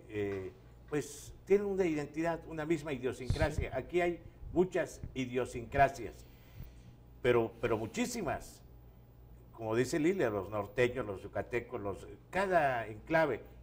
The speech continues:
Speaker 1: y la de los habitantes del sur, que son los habi-, y la zona maya, en fin.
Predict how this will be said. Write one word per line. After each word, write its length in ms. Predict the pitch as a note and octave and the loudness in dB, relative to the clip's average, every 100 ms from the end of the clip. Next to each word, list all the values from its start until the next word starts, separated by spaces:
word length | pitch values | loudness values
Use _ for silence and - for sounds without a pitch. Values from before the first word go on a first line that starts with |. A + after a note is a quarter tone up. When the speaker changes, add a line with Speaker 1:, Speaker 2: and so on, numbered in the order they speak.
| - | -4
Speaker 1:
y 180 | A#2+ | -2
la 220 | G#2+ A2 G#2+ | 2 4 6
de 160 | A2+ | 4
los 400 | A2 G#2+ G#2 - F2+ - | 4 2 0 -4 -10 -4
habitantes 500 | A2+ - A2 A2 A2+ | -4 0 0 0 -6
del 140 | G#2+ | -8
sur, 360 | - C3+ C#3+ D3 | -4 0 0 0
que 140 | A2+ | -4
son 260 | G2+ B2 B2 | -4 -4 -6
los 180 | G2+ G#2+ | -8 -6
habi-, 100 | G2+ - | -10 -12
y 60 | A2+ | -10
la 180 | A2+ G#2+ | -6 -4
zona 300 | C3+ C3+ B2 | -4 -6 -4
maya, 320 | C#3+ D#3 D3 | -4 -4 -4
en 80 | C#3 | -4
fin. 200 | F#3 | -4